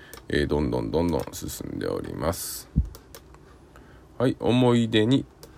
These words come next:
胸、思い出胸にすだち。えー、奈良文化幼稚園のね、卒園式行われておりますよと。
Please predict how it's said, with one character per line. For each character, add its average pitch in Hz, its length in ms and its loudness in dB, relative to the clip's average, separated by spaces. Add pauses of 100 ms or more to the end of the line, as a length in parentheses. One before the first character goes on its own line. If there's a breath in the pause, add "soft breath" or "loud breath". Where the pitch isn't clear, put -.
(380)
胸、 90 260 6
思 107 520 6
い 110 100 4
出 104 140 6
胸 98 300 6
に - 100 -2
す - 160 -8
だ - 100 -2
ち。 - 420 -8 (520)
え 85 60 2
ー、 85 80 2
奈 90 200 8
良 - 0 -
文 101 240 2
化 98 220 6
幼 92 160 8
稚 - 300 2
園 60 80 0
の 50 100 -4
ね、 123 180 2
卒 73 400 -4
園 87 80 -4
式 - 300 -8
行 - 280 -6
わ 57 140 -2
れ - 140 -4
て - 120 -12
お - 60 -4
り - 80 -2
ま - 140 -8
す - 160 -6
よ 78 80 0
と。 - 140 -8